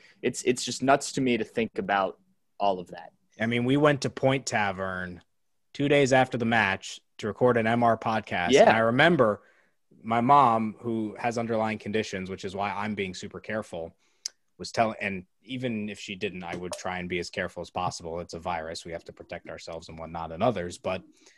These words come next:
Speaker 2: I remember her telling me, "So because this is a thing, when you go out to record the podcast,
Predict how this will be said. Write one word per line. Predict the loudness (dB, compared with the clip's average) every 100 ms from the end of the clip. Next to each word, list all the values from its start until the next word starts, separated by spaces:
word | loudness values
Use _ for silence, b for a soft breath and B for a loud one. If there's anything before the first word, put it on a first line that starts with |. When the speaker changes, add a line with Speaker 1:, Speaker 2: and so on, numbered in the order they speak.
| b b
Speaker 2:
I | -2
remember | 0 4 6 6
her | 4 2
telling | 4 2 2
me, | -4
"So | -2 0 2 0 -4
because | -2 4 4
this | 4 2
is | 2
a | 2
thing, | 4 4 4 -4 _ _ _ _
when | -4
you | 0
go | 6
out | 6 6
to | 4
record | 6 4
the | 4
podcast, | 2 2 0 -2 -2 -6 -12